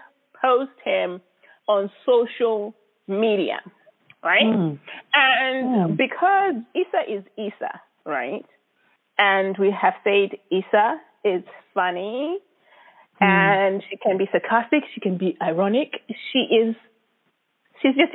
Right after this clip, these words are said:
Speaker 1: Issa. So
Speaker 2: Yeah.
Speaker 1: she posts pictures early Monday morning, and this is early in old time zones <laughs> because I feel
Speaker 2: Mm.
Speaker 1: like she was still in France.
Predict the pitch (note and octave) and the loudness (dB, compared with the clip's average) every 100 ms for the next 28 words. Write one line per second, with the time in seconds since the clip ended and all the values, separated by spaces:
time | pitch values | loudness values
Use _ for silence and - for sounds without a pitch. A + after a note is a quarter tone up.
0 | A#3+ A#3 - - - _ _ _ _ _ | -2 -2 -2 -4 -12 _ _ _ _ _
1 | - _ - C#4 F#3+ D#4+ - - - D4+ | -20 _ 0 0 2 0 0 -4 0 2
2 | E4+ F#4+ - - _ - - _ _ _ | 2 0 -2 -12 _ -20 -20 _ _ _
3 | _ _ _ _ _ - B3+ - A3+ G#3 | _ _ _ _ _ -6 -4 -2 0 2
4 | F#3+ F#3 - - _ - _ - C#4+ D4 | 0 -4 -16 -20 _ -20 _ 2 2 2
5 | C4+ A3+ G#3+ F#3+ F3+ F3+ F3 - - - | 0 0 0 -2 -2 -2 -6 -10 -8 0
6 | A3+ A#3 A3+ - G#3 G3 B3+ D#4+ - - | 2 2 -2 -6 -8 0 2 2 -2 -2
7 | C4 B3+ A#3 - _ - C#4+ D4 D4 C#4+ | 0 0 -2 -10 _ 0 0 0 -2 -4
8 | C4 - B3+ B3+ - C#4 A#3 G#3+ - - | -4 0 2 2 0 -2 -2 -2 -8 -14
9 | D3 - - G3+ A3+ - C#4 B3 A#3 A3 | -16 -18 -12 -10 -10 -4 -2 -2 -4 -6
10 | _ _ G4+ B3 A3 G3+ F3 - A#3+ A#3+ | _ _ -4 2 6 6 4 2 -4 0
11 | C4 A#3 A3+ G#3+ F3+ D#3 | 2 2 -2 -2 -2 -6